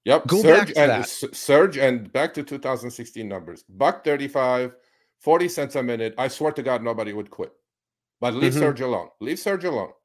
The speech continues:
Speaker 1: Flat
Speaker 2: Yep.
Speaker 1: surge, multiplier surge, whatever you want. But l-,
Speaker 2: Yep.
Speaker 1: uh, get rid of quests, you know, stop this, you know, this variability, right? I mean, look, how many of you people don't know that you get throttled when you get close to finishing your quest?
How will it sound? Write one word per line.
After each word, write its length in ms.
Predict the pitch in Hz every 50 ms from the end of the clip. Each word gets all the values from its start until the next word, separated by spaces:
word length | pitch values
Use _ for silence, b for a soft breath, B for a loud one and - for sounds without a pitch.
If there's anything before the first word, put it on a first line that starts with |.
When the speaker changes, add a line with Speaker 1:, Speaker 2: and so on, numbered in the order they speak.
| _ _ _ _ _ _ _ _ -
Speaker 1:
Flat 180 | 123 156 185
Speaker 2:
Yep. 100 | 117 107
Speaker 1:
surge, 360 | - 170 170 170 170 151 123 113
multiplier 600 | 117 123 147 156 - 156 139 143 143 135 139 131
surge, 320 | - - 135 131 117 98
whatever 260 | 101 110 120 120 113
you 140 | 110 110 101
want. 160 | 92 87 - _ _ _ _ _ _ _ _ _
But 200 | - 104 - 104
l-, 180 | 101 104 117 -
Speaker 2:
Yep. 200 | 226 208 190 - _ _ _ -
Speaker 1:
uh, 120 | - 110 - - _ _
get 160 | - 226 247
rid 160 | 240 233 220
of 140 | 196 185 -
quests, 520 | - - 147 143 135 135 - - - - -
you 120 | 123 127
know, 100 | 123 120
stop 400 | 117 - - 151 160 156 156 -
this, 240 | 143 139 - - - _ _ _ _ _ _ _ _ _ _ -
you 80 | 135
know, 100 | 135 127
this 160 | 113 143 147
variability, 800 | 120 98 117 123 123 127 127 120 107 123 120 127 123 113 95 92 87
right? 340 | 87 92 98 117 131 139 - _ -
I 80 | 107
mean, 260 | 110 107 101 98 90 - _ _ _ _ _ _ _ _ _ _ _ _ _ _ _ _ _ _ _ _ _ _ -
look, 340 | 113 120 117 92 - - _ _
how 220 | - - - 151 190
many 200 | 233 226 214 196
of 180 | 180 170 156 147
you 100 | 160 151
people 360 | 123 156 147 143 143 139 135
don't 300 | 113 - 131 139 139 139
know 220 | 123 131 135 127
that 160 | 120 120 120 117
you 100 | 120 120
get 260 | 127 127 120 123 -
throttled 500 | 139 123 123 127 127 120 117 113 113 101
when 200 | 101 117 120 120
you 80 | 120 117
get 200 | 110 120 117 -
close 280 | - 123 123 123 120 -
to 140 | - 117 104
finishing 420 | - 131 123 120 110 - 113 113
your 160 | 107 110 104
quest? 440 | - - 107 101 - - - - -